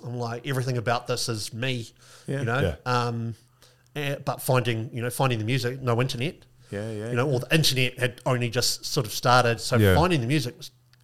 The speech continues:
Speaker 1: damn near impossible.
Speaker 2: So
Speaker 3: Yeah.
Speaker 2: were there any, uh, was
Speaker 1: Really?
Speaker 2: Real Groovy around at that time?
Speaker 1: Yeah, Real Groovy
Speaker 2: So
Speaker 1: was,
Speaker 2: was
Speaker 1: yeah.
Speaker 2: that,
Speaker 3: It's always
Speaker 2: was that
Speaker 3: been
Speaker 2: the go-to record shop for electronic music, or was there others?
Speaker 1: Uh, there, there were, so there were, there were others. It depends, depends on at that time if you were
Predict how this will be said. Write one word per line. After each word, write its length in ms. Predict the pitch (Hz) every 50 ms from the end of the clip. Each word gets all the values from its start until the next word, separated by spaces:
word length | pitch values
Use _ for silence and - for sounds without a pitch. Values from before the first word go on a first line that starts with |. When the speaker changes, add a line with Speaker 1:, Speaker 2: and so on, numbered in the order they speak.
| - -
Speaker 1:
damn 220 | - 180 170 165 175
near 180 | 165 151 135
impossible. 640 | 127 117 107 131 135 131 - 127 104 113 110 113 - -
Speaker 2:
So 140 | - 104 -
Speaker 3:
Yeah. 40 | -
Speaker 2:
were 40 | 247
there 180 | 330 226 - -
any, 160 | 151 175 196
uh, 500 | 170 - - 101 - - 131 151 151 156
was 200 | 147 170 175 170
Speaker 1:
Really? 160 | 175 226 277 277
Speaker 2:
Real 60 | 190
Groovy 340 | - 160 160 156 143 160 160
around 260 | 160 165 170 180 165
at 60 | 165 165
that 180 | 123 87 -
time? 140 | - - 143
Speaker 1:
Yeah, 60 | 135 127
Real 120 | 123 127
Groovy 260 | 117 127 117 107 104
Speaker 2:
So 120 | 101 - -
Speaker 1:
was, 80 | 147
Speaker 2:
was 100 | 151 139
Speaker 1:
yeah. 60 | - 170
Speaker 2:
that, 120 | 180 - -
Speaker 3:
It's 80 | -
always 160 | - - -
Speaker 2:
was 100 | 147 139
that 140 | 131 185 165
Speaker 3:
been 0 | 143
Speaker 2:
the 60 | 135
go-to 360 | - 156 156 147 139 - 147
record 280 | 143 143 139 - 147 135
shop 220 | - - 147 135
for 380 | - - 123 127 127 131 131 -
electronic 400 | - 117 120 - - - - 123
music, 260 | 120 127 143 170 254 294
or 40 |
was 100 | 233 104
there 160 | 101 104 95 95
others? 400 | 92 92 95 95 - - - 170 - - -
Speaker 1:
Uh, 540 | - 190 180 175 170 160 151 151 151 - 190
there, 180 | 165 185 208 196
there 220 | 147 135 185 185
were, 260 | 185 202 196 170 135 - - - - -
so 180 | - - 175
there 120 | 156 165 156
were, 520 | 156 165 170 165 160 151 143 139 123 - - - -
there 100 | 165 180
were 240 | 165 160 165 160 -
others. 240 | 139 135 127 117 -
It 100 | 185 147
depends, 520 | - - - 214 220 202 147 - - -
depends 400 | - - - - - 202 202 160
on 100 | 165 147 131
at 100 | 123 127
that 260 | 131 131 135 - -
time 380 | - 143 135 127 123 123 127 - -
if 240 | 139 131 - - -
you 160 | 123 120 120
were 300 | 117 117 117 117 113 110